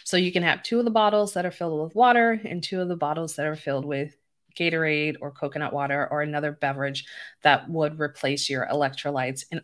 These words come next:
also give you fast-acting carbohydrates. So that's a lot. And I'm not trying to say go out there and spend a lot of money, but I, what I am trying to say is there is a lot of potential for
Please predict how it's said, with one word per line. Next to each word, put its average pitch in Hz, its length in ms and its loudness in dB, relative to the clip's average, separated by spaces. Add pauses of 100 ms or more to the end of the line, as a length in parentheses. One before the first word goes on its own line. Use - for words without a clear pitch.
also 214 380 6
give 156 200 -2
you 151 140 -2
fast-acting 139 800 2
carbohydrates. 135 960 -6 (760)
So 165 320 8 (1400)
that's 185 380 6
a 220 60 6
lot. 220 480 2 (520)
And 185 160 8
I'm 185 160 4
not 196 260 2
trying 208 240 2
to 214 60 0
say 220 220 0
go 208 140 2
out 202 200 0
there 208 140 0
and 202 100 -2
spend 208 240 -4
a 196 60 -2
lot 190 220 0
of 185 60 -4
money, 185 300 -4
but - 120 -4
I, 165 200 -2
what 175 200 -8
I 170 140 -4
am 202 200 -2
trying 180 280 0
to 170 60 -6
say 165 360 -2
is 156 300 -6 (340)
there 175 460 2
is 170 280 -4
a 165 100 0
lot 165 320 0
of 180 200 -2
potential 165 840 -2 (360)
for 156 680 0